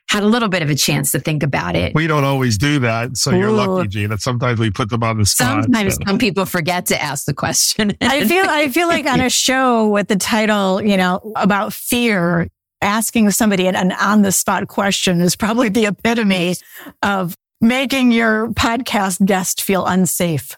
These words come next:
Speaker 3: <laughs>
Speaker 2: All right, so we told you ahead of time. That was good. <laughs>
Speaker 1: So what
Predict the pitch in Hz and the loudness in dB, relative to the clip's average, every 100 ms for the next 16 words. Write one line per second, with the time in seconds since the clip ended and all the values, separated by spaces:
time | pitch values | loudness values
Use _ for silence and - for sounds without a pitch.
0 | 247 - 320 - 349 - 240 240 214 - | -10 -2 -2 0 -2 -2 -2 0 -2 -4
1 | - - - 127 120 120 123 147 147 147 | -8 -14 -2 2 2 2 0 0 0 0
2 | 156 139 123 127 120 117 110 117 - 117 | 0 2 2 0 0 0 -2 0 0 0
3 | 113 110 104 - _ _ _ _ _ _ | 0 -2 -2 -8 _ _ _ _ _ _
4 | _ - 226 - 262 247 233 294 | _ -8 -4 0 0 2 2 0